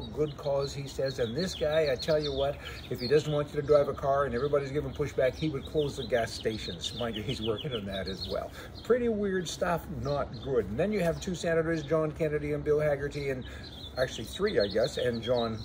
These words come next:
Cornyn, he's a Republican out of Texas. They've now introduced legislation Wednesday to treat concealed carry permits like driver's licenses, making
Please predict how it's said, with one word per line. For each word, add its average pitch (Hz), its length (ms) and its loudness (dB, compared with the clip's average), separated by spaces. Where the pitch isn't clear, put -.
Cornyn, 131 300 0
he's 104 140 -8
a - 20 -10
Republican 107 480 -2
out 92 120 -4
of 78 100 -12
Texas. 170 360 0
They've 120 160 -2
now 143 260 2
introduced 143 360 -6
legislation 139 640 -2
Wednesday 139 280 -4
to 135 100 -6
treat 135 220 -6
concealed 131 400 -8
carry 131 280 0
permits 127 320 -6
like 120 160 -2
driver's 117 400 0
licenses, 120 600 -2
making 117 400 -6